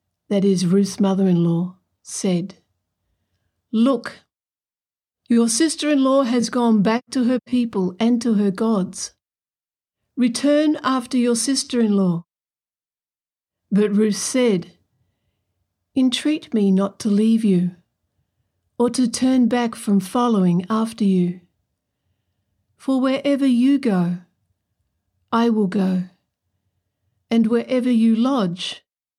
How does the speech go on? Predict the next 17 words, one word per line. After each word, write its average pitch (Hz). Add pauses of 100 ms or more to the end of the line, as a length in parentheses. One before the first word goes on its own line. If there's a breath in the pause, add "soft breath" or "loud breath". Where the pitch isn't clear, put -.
(580)
I 220
will 208
lodge. 175 (1500)
Your 208 (140)
people 233
shall 190
be 202
my 190
people, 185 (920)
and 185
your 220
God, 170 (640)
my 185
God. 170 (1800)
Where 202
you 233
die, 208